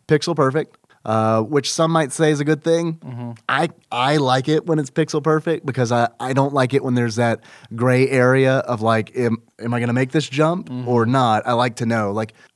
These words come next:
Speaker 1: my baseline for all platformers is Super Mario Brothers. Like that, not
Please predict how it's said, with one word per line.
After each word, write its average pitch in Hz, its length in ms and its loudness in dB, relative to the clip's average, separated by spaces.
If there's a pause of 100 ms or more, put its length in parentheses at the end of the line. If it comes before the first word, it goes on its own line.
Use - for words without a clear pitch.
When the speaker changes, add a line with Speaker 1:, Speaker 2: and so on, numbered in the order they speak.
Speaker 1:
my 151 380 2
baseline 135 760 0
for 110 180 -6
all 120 220 2
platformers 101 840 -4 (200)
is 101 240 -2
Super 110 260 -2
Mario 90 280 2
Brothers. 69 440 -6 (120)
Like 98 220 0
that, 113 340 0
not 131 240 -2